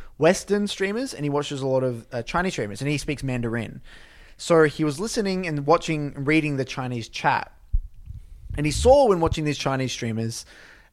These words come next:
um, that when the game was very close, or, or even a team was behind, and they knew that if they just played normally, they would lose. They would, there's a word for, "Let's just go for the fifty, let's just try and outplay them,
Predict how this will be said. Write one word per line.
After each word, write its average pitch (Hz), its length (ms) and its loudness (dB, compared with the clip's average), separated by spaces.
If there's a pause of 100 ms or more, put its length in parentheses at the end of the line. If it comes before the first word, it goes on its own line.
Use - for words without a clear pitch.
(100)
um, 113 560 2
that 120 340 2
when 147 160 0
the 143 80 0
game 185 400 2
was 185 480 2 (420)
very 135 440 2
close, 117 720 -4
or, 160 180 -4
or 147 200 2
even 170 200 4
a 156 60 2
team 151 280 -4
was 143 160 2
behind, 117 720 -2 (640)
and 135 260 0
they 143 140 6
knew 156 240 2
that 180 160 8
if 175 100 6
they 170 120 2
just 135 180 -4
played 143 240 0
normally, 127 320 0
they 127 160 2
would 117 140 -2
lose. 127 520 -4 (260)
They 151 120 4
would, 151 180 2
there's 151 260 -2
a 151 40 2
word 139 440 6
for, 156 680 6 (420)
"Let's 180 180 2
just 214 200 2
go 175 180 10
for 170 140 0
the 151 80 2
fifty, 156 260 -2 (100)
let's 160 140 -2
just 185 140 0
try 175 140 4
and 170 140 -2
outplay 143 460 4
them, 110 300 -4